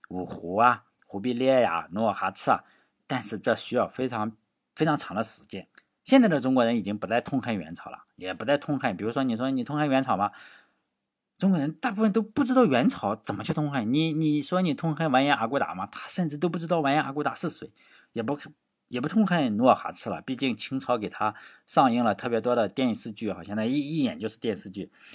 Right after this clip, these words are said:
为什么呢？因为他们已经完全消失掉了。他们带着土地打入了中原，然后呢，人没了，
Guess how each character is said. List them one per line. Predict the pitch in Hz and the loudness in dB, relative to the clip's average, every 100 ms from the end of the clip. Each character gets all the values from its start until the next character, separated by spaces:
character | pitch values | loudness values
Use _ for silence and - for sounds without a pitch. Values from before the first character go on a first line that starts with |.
| - _ _ _ | -20 _ _ _
为 | 190 | 2
什 | 123 | 2
么 | |
呢？ | 107 | 0
因 | 160 | 2
为 | 151 | 2
他 | 214 | 4
们 | 233 | 4
已 | |
经 | 131 175 | 4 4
完 | 127 | 6
全 | 202 | 4
消 | 190 208 | 0 -2
失 | 202 - | -2 2
掉 | 196 | 4
了。 | 110 73 _ _ _ _ _ _ _ _ | 4 0 _ _ _ _ _ _ _ _
他 | - | -2
们 | 175 147 | 0 8
带 | 196 | 8
着 | 143 | 8
土 | - - 92 | 2 -8 -6
地 | 156 127 | -2 0
打 | - - | 0 -4
入 | 87 143 | 0 4
了 | 123 90 - _ _ _ _ _ _ _ _ _ _ _ | 4 2 -4 _ _ _ _ _ _ _ _ _ _ _
中 | - 175 180 | 2 4 6
原， | 123 87 92 _ _ _ _ | 2 0 -10 _ _ _ _
然 | 104 120 | 2 2
后 | |
呢， | 135 110 80 - _ | 4 2 2 -8 _
人 | 90 107 | -4 0
没 | 165 110 | 2 2
了， | 104 98 | 2 -2